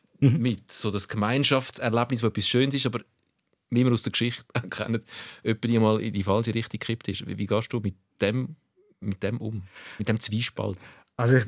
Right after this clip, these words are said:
Speaker 1: ich finde das extrem spannend, ähm, das zu beobachten, auch bei mir. Ich gehe ins Stadion und, ähm,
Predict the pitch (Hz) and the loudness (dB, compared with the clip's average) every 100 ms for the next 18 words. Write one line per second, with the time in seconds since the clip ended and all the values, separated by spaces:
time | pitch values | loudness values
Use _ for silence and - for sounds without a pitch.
0 | - 143 151 143 135 - - _ - 156 | 0 2 6 6 4 0 -4 _ 0 2
1 | - 139 131 131 - 107 98 87 - - | 2 4 6 6 2 0 -2 -4 -12 -16
2 | - 110 113 113 117 - 123 139 147 120 | -4 2 4 4 2 2 4 6 6 4
3 | 131 120 110 123 139 156 139 - 120 107 | 4 4 6 6 6 4 2 2 0 0
4 | - 123 143 151 147 151 - - 127 123 | 0 0 2 2 2 2 0 0 4 6
5 | 123 123 117 117 117 120 117 | 6 6 2 4 6 6 6